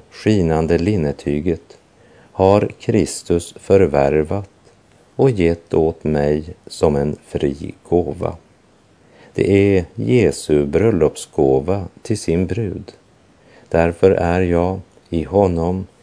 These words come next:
helig och rättfärdig. I Johannes uppenbarelsebok nitton, vers sju och åtta står det: Låt oss vara glada och jubla och ge honom äran.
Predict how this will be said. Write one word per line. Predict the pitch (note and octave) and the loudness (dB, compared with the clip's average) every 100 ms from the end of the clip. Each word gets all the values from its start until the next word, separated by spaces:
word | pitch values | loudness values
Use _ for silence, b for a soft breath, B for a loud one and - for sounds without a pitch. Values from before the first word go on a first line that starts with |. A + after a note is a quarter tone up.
| _ _ | _ _
helig | A#2 A#2 D#2+ D2 C#2+ D2 C#2+ _ _ _ - | 0 2 2 2 0 -2 -4 _ _ _ 0
och | E2+ D#2+ E2+ | 2 2 0
rättfärdig. | F2+ F2+ - - C#2 C#2 D2+ D#2 F#2 _ _ _ _ _ _ B B B B B B B - | -4 -6 -14 -6 -4 -4 -4 -10 -12 _ _ _ _ _ _ B B B B B B B 2
I | G#2 | 4
Johannes | G2+ F#2+ F#2 F2 | 6 4 4 2
uppenbarelsebok | F#2 - F2+ E2 D#2+ D#2+ F2 E2 E2 G2+ - | 2 2 0 4 4 4 0 2 0 0 -6
nitton, | F#2+ G#2 F#2+ - - D#2+ F2+ A2 - _ _ _ | -2 0 -2 -8 0 2 2 -2 -8 _ _ _
vers | E2 E2 D#2 - - - | 0 2 2 -4 -18 -14
sju | - E2+ E2 | -2 0 2
och | F2 E2+ G#2 | 2 4 2
åtta | - _ E2 E2+ | 0 _ -4 -4
står | - G2+ D2+ | -2 0 0
det: | C#2+ F2+ - _ _ _ B B B B B B B B | 0 -4 -8 _ _ _ B B B B B B B B
Låt | - A2+ B2+ | 4 4 6
oss | F2+ E2+ - | 4 4 2
vara | E2 F2+ F2 E2+ | 2 4 4 2
glada | F2 E2+ G#2+ F2 C#2+ C#2 C#2+ D2 | 2 0 0 0 -2 -2 -4 -2
och | E2 D#2 | 0 0
jubla | D2 F2+ F#2 C#2+ D2+ C#2+ C#2 C#2 C#2 | -2 -2 -2 -6 -6 -4 -2 -4 -6
och | F2 E2+ | -2 -2
ge | D#2+ D#2 D2+ | -2 -4 -2
honom | D2 F#2+ F#2+ D#2+ C#2+ C#2+ C2+ | 0 2 2 0 -4 -4 -6
äran. | - G2+ D#2+ D2+ F#2+ F#2+ | -6 -4 -4 -6 -6 -8